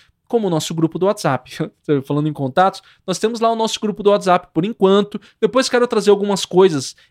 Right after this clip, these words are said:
em vídeos especiais aqui pra quem é membro do Psinecast. Então, se tornando membro aqui embaixo do Professor Psini, no canal do Professor Psini,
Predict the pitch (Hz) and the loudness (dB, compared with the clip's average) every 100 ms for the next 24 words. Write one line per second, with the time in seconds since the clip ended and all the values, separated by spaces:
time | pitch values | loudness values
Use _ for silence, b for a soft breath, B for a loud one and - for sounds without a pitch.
0 | _ 202 190 180 165 165 233 233 220 - | _ -4 -2 0 -2 -2 -4 -6 -6 -4
1 | 254 - 202 214 185 160 202 190 190 202 | -4 -2 0 0 -2 -6 -8 -10 -10 -8
2 | 208 208 175 202 196 185 190 - 214 - | -6 -2 0 0 0 -4 -6 -8 -10 -4
3 | 151 127 - b b - 254 - 240 226 | -4 -4 -10 b b -2 0 0 0 2
4 | 247 285 220 185 214 202 180 - 180 147 | 2 2 2 2 2 2 0 0 -2 0
5 | 151 - 143 139 170 208 214 - 175 - | 0 -2 -6 2 4 6 4 -4 -6 -4
6 | 165 - 160 147 147 143 139 175 - - | -6 -4 -4 -4 -4 -2 2 2 0 -4
7 | 139 - 123 - 139 143 | -6 -6 -10 -8 -6 -6